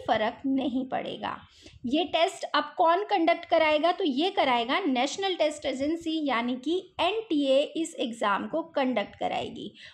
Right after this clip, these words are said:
और एनटीए वही, अ, एजेंसी है जो आजकल कंडक्ट करा रही है यूजीसी के एग्जाम्स को। तो बेटा,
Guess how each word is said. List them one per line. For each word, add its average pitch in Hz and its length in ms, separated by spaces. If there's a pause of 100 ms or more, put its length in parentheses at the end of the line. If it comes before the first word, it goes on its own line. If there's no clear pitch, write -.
और 277 240
एनटीए 359 500
वही, 320 600
अ, - 260
एजेंसी 277 540
है 330 180
जो 262 200
आजकल 214 360
कंडक्ट 247 500
करा 220 240
रही 220 200
है 277 380
यूजीसी 269 500
के - 140
एग्जाम्स 220 800
को। - 220 (600)
तो 294 80
बेटा, 277 380